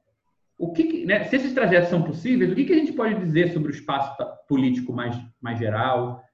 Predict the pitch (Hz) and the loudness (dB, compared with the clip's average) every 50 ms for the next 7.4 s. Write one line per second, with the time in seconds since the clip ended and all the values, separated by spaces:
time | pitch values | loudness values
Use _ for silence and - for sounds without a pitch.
0 | _ _ _ _ - 139 127 127 127 127 123 127 127 - _ - - - _ - | _ _ _ _ -8 -4 -2 0 0 0 -2 -4 -8 -12 _ -20 -20 -8 _ -2
1 | 147 - - - - - 156 147 127 127 120 123 131 117 110 101 104 135 143 143 | -2 -2 -2 -6 -4 0 2 2 2 2 0 -2 -2 -2 -2 -2 -2 0 0 2
2 | 143 139 135 131 135 - - - _ _ _ - 147 135 147 127 - - - _ | 2 0 -2 -4 -8 -12 -16 -20 _ _ _ -8 -6 -4 -4 -4 -6 -8 -14 _
3 | - 127 120 135 127 131 139 139 135 - - - 131 135 156 175 147 143 143 139 | -6 -4 -2 0 2 2 2 2 2 0 -2 -2 0 2 2 4 4 4 4 4
4 | - 131 117 127 127 127 123 123 127 123 123 123 120 123 120 113 113 107 107 - | 2 0 0 2 2 4 4 4 4 2 2 0 0 -2 -2 0 0 -2 -2 -2
5 | 165 165 160 143 127 123 123 123 - - - - - 127 123 123 123 123 - - | 0 2 2 2 2 2 -2 -6 -10 -12 -12 -8 -6 -4 -4 -4 -6 -6 -6 -6
6 | 127 117 113 - 123 123 123 123 123 123 123 123 123 120 110 110 113 110 110 104 | -4 -4 -4 -6 -8 -10 -8 -6 -6 -4 -4 -6 -6 -6 -4 -4 -4 -6 -8 -10
7 | 104 123 135 135 131 131 135 | -8 -6 -6 -6 -6 -10 -12